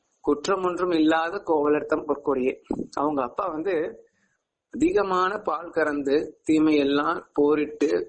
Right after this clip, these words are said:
வெல்லக்கூடிய ஒரு இயல்புடைய ஒரு கோவலர் குலத்துல தோன்றிய பெண்ணே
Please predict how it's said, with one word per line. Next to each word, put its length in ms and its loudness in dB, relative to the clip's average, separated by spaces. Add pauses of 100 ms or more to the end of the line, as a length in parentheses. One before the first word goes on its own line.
வெல்லக்கூடிய 680 2
ஒரு 160 2
இயல்புடைய 680 2
ஒரு 320 -4
கோவலர் 480 0
குலத்துல 600 0 (1000)
தோன்றிய 760 0
பெண்ணே 680 0